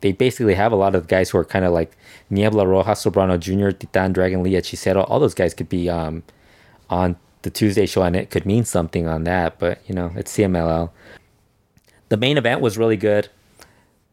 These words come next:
Rush and El Terrible beat Ultimo Guerrero and Volador Junior to win the Torneo Parejas Increíbles final. I thought it wasn't as good as last year's match, but I think that's just a, ju-, just a, a fan, someone's preference.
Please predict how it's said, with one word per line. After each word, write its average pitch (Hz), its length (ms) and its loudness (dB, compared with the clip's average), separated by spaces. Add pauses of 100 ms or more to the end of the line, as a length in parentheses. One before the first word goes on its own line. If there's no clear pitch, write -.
(180)
Rush 113 380 -2
and 117 160 2
El 107 160 4
Terrible 107 540 0
beat 110 260 -2
Ultimo 113 380 0
Guerrero 107 220 2
and 101 80 -2
Volador 98 460 2
Junior 101 300 0
to - 140 -10
win 95 160 2
the 92 100 2
Torneo 95 380 0
Parejas 95 400 0
Increíbles 92 560 -2
final. 104 400 0 (580)
I 123 120 2
thought 147 200 0
it 139 60 2
wasn't 120 280 2
as 92 140 2
good 117 180 0
as 110 220 0
last 98 320 0
year's 123 300 0
match, 123 400 -2
but 90 260 0 (460)
I 104 100 0
think 117 160 2
that's 98 180 -2
just - 300 -2
a, 80 380 0 (600)
ju-, - 280 -2
just - 540 -6 (520)
a, 87 320 0
a - 60 -6
fan, 98 400 -2
someone's 104 340 0
preference. 107 640 -2